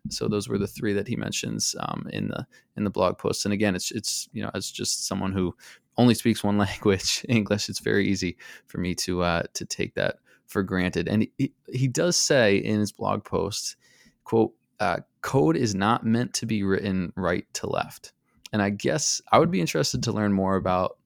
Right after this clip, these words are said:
you know, why that is necessarily the case. Uh, I thought, just thought it was an interesting, uh, quote from him. And, you know, like you said, he provides that great example using ggplot axis title below a bar chart,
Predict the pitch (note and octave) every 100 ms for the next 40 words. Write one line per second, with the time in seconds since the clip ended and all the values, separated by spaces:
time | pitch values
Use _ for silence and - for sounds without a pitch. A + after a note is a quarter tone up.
0 | _ _ - G2 F2+ F2 F2 E2+ F2 F2+
1 | F2 G2 _ F#2 F#2 F#2 F#2 - - -
2 | F#2 F#2 - - F#2 F2 F2+ F2+ - _
3 | _ - A2 G#2+ E2+ - - G#2 F#2+ F2+
4 | E2+ - G2+ - E2 F2+ F#2 F2 F2+ -
5 | F#2 - F#2 F2 E2+ F2+ - - B2+ -
6 | F#2 - - F#2 E2+ _ - - - -
7 | - G2 F#2+ F#2+ - A#2 G#2 G#2 A2 -
8 | F#2+ F#2+ G2 F#2+ F#2 - G2+ G2+ G2 F#2+
9 | F2+ F#2+ F2+ F#2 F2+ F#2 F2 F2 - -
10 | A2 G2+ G2 F2 F2 E2 - F#2+ F2 -
11 | F#2 - F2+ F2 F#2+ F#2+ F#2 F2 E2+ -
12 | G2 - - F2+